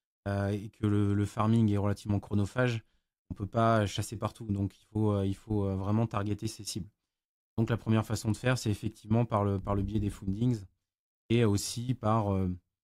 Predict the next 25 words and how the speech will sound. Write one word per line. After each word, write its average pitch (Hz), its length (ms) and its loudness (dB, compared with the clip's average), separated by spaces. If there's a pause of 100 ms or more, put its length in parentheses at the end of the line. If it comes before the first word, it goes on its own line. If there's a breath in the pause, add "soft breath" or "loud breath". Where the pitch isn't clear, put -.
(380)
on 101 40 0
va 101 60 0
dire, 107 340 0
euh, 98 200 0 (1600)
ce - 40 -16
qui, 117 260 4
euh, 104 160 6
ce - 80 -4
qui - 120 -16
transpire 135 600 2
des 117 80 4
projets, 120 520 4
euh, 107 180 4
via 101 220 0
Twitter, 110 360 -4
hein, 110 280 4
parce - 120 -10
que - 100 -14
Twitter, 104 300 -6
c'est 110 120 -10
quand 101 120 -6
même 101 140 2
un 95 100 0
super 107 340 -4
outil 107 280 -4